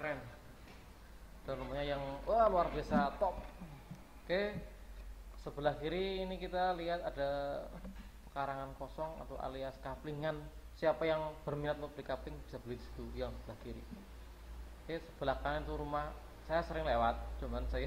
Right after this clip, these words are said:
nggak tahu namanya. Pokoknya yang punya, eh, apa namanya itu, motornya Xeon. Nah, ini rumah yang dulu dijual, tetapi kok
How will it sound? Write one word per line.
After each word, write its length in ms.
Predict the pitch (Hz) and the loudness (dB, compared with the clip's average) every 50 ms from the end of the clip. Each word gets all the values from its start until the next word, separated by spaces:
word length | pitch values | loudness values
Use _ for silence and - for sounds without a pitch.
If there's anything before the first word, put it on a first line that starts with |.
| 139 | 2
nggak 160 | 151 147 - - | 2 0 0 0
tahu 240 | - 117 117 117 | 0 2 2 2
namanya. 480 | 117 120 117 117 117 113 117 120 - - - - - - - - - - - - - - - - | 2 2 4 2 2 2 0 -2 -2 -4 -8 -10 -12 -12 -12 -12 -10 -10 -8 -8 -8 -8 -6 -4
Pokoknya 320 | - - 135 151 156 165 165 | 0 2 4 4 4 4 2
yang 80 | 151 | 0
punya, 400 | 135 147 147 147 147 147 147 143 - - - - - - - - - - - - - - - - - - - - - - - | 0 0 2 2 4 4 2 0 -2 -8 -14 -16 -16 -18 -18 -16 -16 -16 -16 -14 -14 -14 -14 -14 -12 -12 -12 -12 -10 -8 -8
eh, 260 | - - - - - - | -8 -6 -6 -6 -6 -6
apa 160 | - 120 113 - 117 | -6 -6 -6 -4 -6
namanya 240 | 113 113 113 113 113 | -6 -6 -6 -6 -6
itu, 80 | 117 120 - - - - - - - - - - - - - - - | -8 -8 -8 -8 -6 -6 -6 -8 -8 -8 -8 -8 -8 -8 -6 -4 -2
motornya 640 | 139 143 143 - 151 147 143 143 147 151 156 156 156 156 156 156 156 156 156 156 151 151 151 151 151 147 147 - - | -2 0 2 4 4 4 4 4 2 2 2 2 4 4 4 4 4 4 2 4 4 4 4 2 2 0 -2 -4 -4
Xeon. 480 | - - 120 175 175 180 180 175 170 151 131 123 117 110 - - - - - - - - - - - - - - - - - | -4 2 4 6 8 10 8 8 8 6 4 2 0 0 0 0 0 0 0 0 0 0 0 0 0 2 4 2 2 4 2
Nah, 80 | 110 110 117 | 0 0 0
ini 160 | 127 131 131 | 2 2 2
rumah 240 | 127 131 131 135 127 - - - - - - - - - - - - - - | 2 2 2 2 2 0 0 -2 -2 -2 -4 -4 -6 -8 -10 -10 -8 -4 -2
yang 80 | 139 127 | -2 -2
dulu 240 | 113 123 139 143 127 | -2 -2 -2 -2 -4
dijual, 560 | 139 - - 135 135 147 151 160 170 160 156 | -4 -4 -2 2 6 8 10 10 8 6 2
tetapi 240 | 147 143 - - - | 0 0 -2 -4 -4
kok 160 | 196 170 | -2 -4